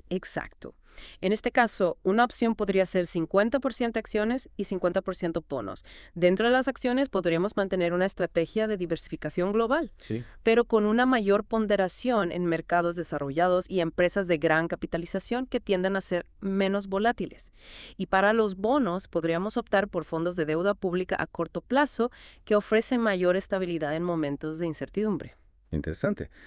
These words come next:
Speaker 3: Veo que la clave está en adaptar la cartera Boglehead al perfil de riesgo y al horizonte temporal de cada inversor.
Speaker 1: Totalmente.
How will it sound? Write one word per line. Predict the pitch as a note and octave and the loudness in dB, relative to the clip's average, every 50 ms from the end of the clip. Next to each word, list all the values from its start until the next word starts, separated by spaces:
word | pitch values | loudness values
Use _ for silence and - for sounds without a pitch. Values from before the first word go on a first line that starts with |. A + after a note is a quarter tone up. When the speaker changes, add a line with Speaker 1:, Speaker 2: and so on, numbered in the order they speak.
| - - - | -20 -6 4
Speaker 3:
Veo | F#2+ A#2+ B2 A2+ | 6 6 6 8
que | - - | 6 4
la | G#2 F#2 | 2 2
clave | - - A2+ A2 A#2 A#2+ A#2 | 2 2 4 4 4 4 4
está | A2 - - - G#2 A#2 | 2 2 0 0 0 2
en | A#2 A2 | 2 2
adaptar | G2+ F2+ E2 - - - G2+ F#2+ G2+ G#2 - | 2 2 0 0 0 2 2 4 4 2 0
la | - E2+ D#2 | -2 -2 -2
cartera | - - D2+ C2+ - - F#2 F#2+ G2 A2+ | -2 -2 -4 -4 -2 0 2 2 2 2
Boglehead | G#2+ G2 F#2+ F2 F2+ F2+ F2+ F2+ D2+ C#2 F#2 - - - - - - - - | 0 0 0 0 0 0 0 0 0 0 -2 -6 -12 -20 -20 -20 -20 -8 -4
al | E2 F2 E2+ | -2 -2 -2
perfil | - F2+ D#2 - A2 A2 G#2+ | -2 -4 -2 0 0 2 2
de | G2+ G2 | 2 2
riesgo | E2 F2+ G2 G#2 G#2+ A2+ A#2 A#2+ - | 2 2 2 2 0 0 -2 -4 -2
y | - G2+ | -2 0
al | F2+ E2+ | 0 0
horizonte | E2+ D#2 D#2 - - F#2 E2 G#2 | 0 0 -2 -2 -4 -4 -4 -4
temporal | - - F#2 E2+ - F2 D2+ D2 D2 D#2 E2 | -4 -2 -4 -2 -2 -2 -2 -2 -2 -2 -4
de | E2 - | -4 -6
cada | - - C2 C2+ | -6 -6 -6 -6
inversor. | C2 B1+ B1 A#1+ - - D2 - _ | -6 -8 -8 -8 -8 -10 -10 -10 _
Speaker 1:
Totalmente. | - D#3 - - E3+ E3 E3+ E3+ D#3+ D3+ C#3 - C#3+ C#3 | -10 -12 -6 -4 -4 -2 -2 -2 -2 -4 -4 -6 -8 -10